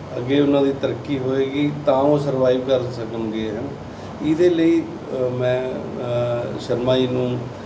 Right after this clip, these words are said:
ਤੇ ਪ੍ਰੈਜ਼ੀਡੈਂਟ ਸਾਹਿਬ ਨੂੰ ਆਪਣੇ ਕਿਵੇਂ ਇੱਕ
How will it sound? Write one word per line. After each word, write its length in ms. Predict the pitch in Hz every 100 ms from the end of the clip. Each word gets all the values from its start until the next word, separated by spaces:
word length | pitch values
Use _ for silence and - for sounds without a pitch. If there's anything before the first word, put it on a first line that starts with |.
| - -
ਤੇ 60 | -
ਪ੍ਰੈਜ਼ੀਡੈਂਟ 480 | 127 131 131 143 139
ਸਾਹਿਬ 320 | 147 135 135
ਨੂੰ 240 | 139 143
ਆਪਣੇ 680 | 135 123 147 147 156 156 151 -
ਕਿਵੇਂ 180 | 135 127
ਇੱਕ 160 | 139